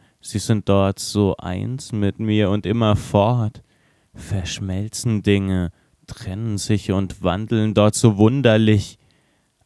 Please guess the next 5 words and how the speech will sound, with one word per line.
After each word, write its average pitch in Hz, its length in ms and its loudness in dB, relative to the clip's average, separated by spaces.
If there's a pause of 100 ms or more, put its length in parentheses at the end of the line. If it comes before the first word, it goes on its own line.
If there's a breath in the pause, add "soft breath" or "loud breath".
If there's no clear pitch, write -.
Ein 92 560 -6
Wahnspiel, 95 1120 -2 (500)
ach 104 200 -4
so 107 300 2
undinglich. 98 1300 -2